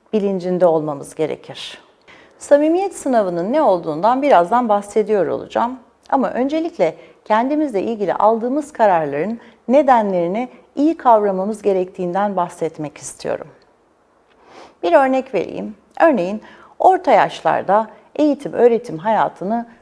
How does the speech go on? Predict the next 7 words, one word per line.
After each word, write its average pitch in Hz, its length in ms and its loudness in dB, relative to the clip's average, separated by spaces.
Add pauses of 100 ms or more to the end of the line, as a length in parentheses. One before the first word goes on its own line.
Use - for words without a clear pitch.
(160)
önceden 233 640 2
tamamlamış 202 720 0
biri 190 160 0
olabilirsiniz. 170 920 -4 (720)
Ancak 226 440 -2
bir 285 120 2
anda 196 460 -2